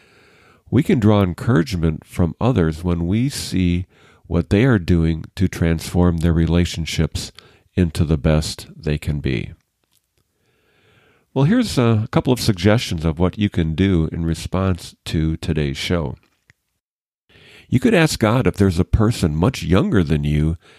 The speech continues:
that he wants you to invest yourself in. It could be a child or someone a generation or two behind you.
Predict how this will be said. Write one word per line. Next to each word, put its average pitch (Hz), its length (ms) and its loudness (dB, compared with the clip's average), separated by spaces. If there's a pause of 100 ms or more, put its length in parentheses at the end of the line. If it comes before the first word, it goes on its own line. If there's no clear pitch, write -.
(380)
that 90 160 0
he 117 200 0
wants 98 400 -2
you 90 160 0
to - 240 -4
invest 78 420 0
yourself 71 460 -6
in. 58 340 -6 (760)
It 107 140 -4
could 123 120 2
be 95 140 4
a 80 40 2
child 95 640 -2 (100)
or 82 180 -2
someone 101 440 0
a 80 140 0
generation 95 680 2
or 92 100 0
two 90 520 0 (200)
behind 104 460 0
you. 71 140 -2